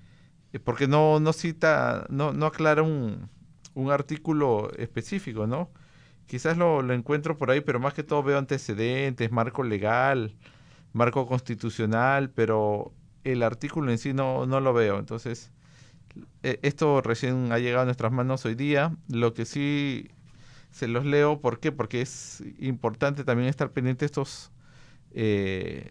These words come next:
de esto, de este tipo de propuestas, no solo porque diga, "Ah, bicicleta, ya debemos darle nuestra aprobación", ¿no?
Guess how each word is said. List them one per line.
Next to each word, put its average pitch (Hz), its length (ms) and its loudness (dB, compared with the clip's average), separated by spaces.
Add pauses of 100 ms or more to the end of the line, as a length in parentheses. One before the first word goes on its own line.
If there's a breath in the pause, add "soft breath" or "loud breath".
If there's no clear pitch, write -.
de - 220 -4
esto, 123 540 0
de 127 80 0
este 135 160 -6
tipo 143 220 -4
de 131 80 2
propuestas, 139 560 -4
no 160 140 2
solo 185 260 2
porque 143 240 -2
diga, 151 380 4
"Ah, 147 180 4
bicicleta, 143 540 2
ya 131 320 2
debemos 131 440 0
darle 123 280 0
nuestra 113 360 -2
aprobación", 104 580 -4
¿no? 120 160 -6